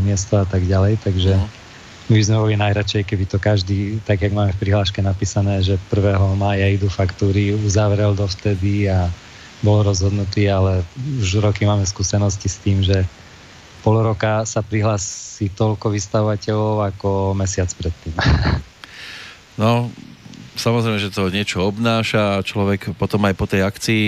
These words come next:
Speaker 2: chodí a, a teraz sleduje aj tých, ktorí sa na to prišli, či už len pozrieť, alebo tých, ktorí samozrejme majú aj svoje prednášky,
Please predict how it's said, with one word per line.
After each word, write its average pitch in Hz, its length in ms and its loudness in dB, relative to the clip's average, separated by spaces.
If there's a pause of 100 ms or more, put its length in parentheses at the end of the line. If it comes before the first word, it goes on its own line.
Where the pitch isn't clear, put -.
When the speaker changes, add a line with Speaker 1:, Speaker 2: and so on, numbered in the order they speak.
(120)
Speaker 2:
chodí 104 460 0
a, 92 240 0
a - 120 -8
teraz 95 380 -2
sleduje 107 600 0
aj 104 240 -2
tých, 101 240 -4
ktorí 98 480 -4
sa 90 320 0 (100)
na 92 140 -4
to 98 160 -2
prišli, 98 400 -2
či - 240 0
už 107 160 -2
len 87 120 -4 (280)
pozrieť, 113 480 0
alebo 95 320 -2
tých, - 240 -4
ktorí 92 240 -4
samozrejme 90 560 -4
majú 87 240 -2
aj 87 80 -2
svoje 95 280 -4
prednášky, 87 600 -2